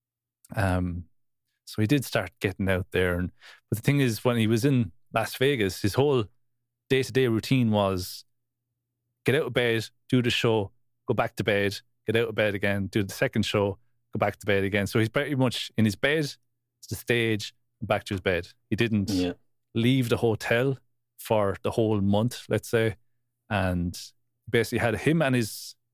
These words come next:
Speaker 1: Memphis Mafia were hanging ar-, around him. So his, what, seven to fifteen guys, let's say,
Speaker 2: Yeah.
Speaker 1: uh, at any given time. And yeah, so it's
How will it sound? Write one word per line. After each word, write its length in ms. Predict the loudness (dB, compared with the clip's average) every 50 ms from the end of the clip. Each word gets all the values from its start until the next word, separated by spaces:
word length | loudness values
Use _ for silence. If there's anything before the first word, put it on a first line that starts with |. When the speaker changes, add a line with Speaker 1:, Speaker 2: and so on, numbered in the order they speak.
| _ -2
Speaker 1:
Memphis 360 | 0 0 0 -2 -6 -2 0
Mafia 460 | 0 0 0 -2 -2 -2 -2 -2 -2 -6 _ _
were 300 | 0 0 0 0 -2 -8 _ _ _
hanging 280 | -4 -2 -2 0 2 2
ar-, 180 | 2 0 0 0
around 240 | 0 0 2 0 0
him. 60 | -2
So 140 | -2 0 0
his, 280 | 0 -2 -4 -8 -14 -4
what, 180 | -2 -2 -2 -2 _ _ _ -20 -20 _ -16
seven 480 | -4 0 0 0 2 2 0 0 0
to 260 | 0 0 0 0 0 -4 _ _
fifteen 480 | -6 -6 -6 -4 -2 -2 0 0 0
guys, 300 | 2 2 2 2 2 0 0
let's 180 | -2 -2 0
say, 220 | 0 0 0 0 -4 _ _ _ -20 -20 _ _
Speaker 2:
Yeah. 200 | -4 -2 0 2 2
Speaker 1:
uh, 200 | 0 0 -4 -6 -8 -10
at 120 | -4 -2
any 220 | 0 0 0 0 0
given 240 | 0 0 0 0
time. 300 | 0 0 0 0 -2 -6 -10 _ _ _ _ _ _ _ _ _ _ _ _ _ -20 _ _ -4
And 440 | 0 0 2 2 0 0 -2 -4 -8 -12 -16 -18 -20 _ _ _ _ _ _ _ _ _ -4
yeah, 140 | -4 -4 -2
so 160 | -2 0 0
it's 180 | 0 -2 -6